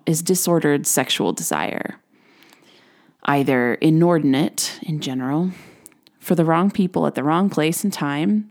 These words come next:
obsessive or possessive, or sexual desire ordered towards power or pleasure, not loving intimacy. Medieval English folk often called it lechery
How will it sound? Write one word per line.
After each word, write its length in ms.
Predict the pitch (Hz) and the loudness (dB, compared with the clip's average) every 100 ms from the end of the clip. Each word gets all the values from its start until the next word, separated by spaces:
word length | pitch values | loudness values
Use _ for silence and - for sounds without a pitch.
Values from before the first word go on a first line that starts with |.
| - | -8
obsessive 680 | 151 - 139 - 180 180 | -8 -6 -4 -2 0 0
or 80 | 165 | 0
possessive, 760 | - 156 143 127 143 170 214 - - - - - | -2 -2 -2 -4 -2 -2 -2 -8 -20 -20 -20 -20
or 480 | - 214 190 156 160 | -2 2 4 2 0
sexual 440 | - - 180 - 165 | -2 -4 -2 -2 0
desire 500 | 160 156 135 139 139 | 0 0 0 0 0
ordered 600 | - 147 147 143 143 143 | 0 0 2 2 0 -4
towards 340 | - - - | -4 -2 -2
power 580 | - - 202 190 180 165 | -6 -4 0 2 2 0
or 140 | - 151 | -2 -4
pleasure, 640 | - 131 131 92 80 80 - - - _ _ _ | -4 -4 -2 -4 -4 -6 -12 -20 -20 _ _ _
not 680 | - 135 123 120 - - - - | 0 2 2 2 -2 -6 -6 -4
loving 380 | 135 123 127 | -4 -2 0
intimacy. 720 | 160 160 - - - - - - _ _ _ _ _ _ _ _ _ _ _ _ _ _ - | 0 -2 -6 -10 -8 -8 -8 -12 _ _ _ _ _ _ _ _ _ _ _ _ _ _ -6
Medieval 360 | 180 160 156 160 | 0 2 2 2
English 340 | 180 175 170 | 2 4 2
folk 320 | - 151 - - | 0 -2 -2 -4
often 240 | 156 - 156 | -4 -2 -2
called 200 | 151 151 | -2 -2
it 120 | - | -2
lechery 880 | 160 170 170 - - - 50 - | -2 -2 -2 -2 -2 -2 -2 -4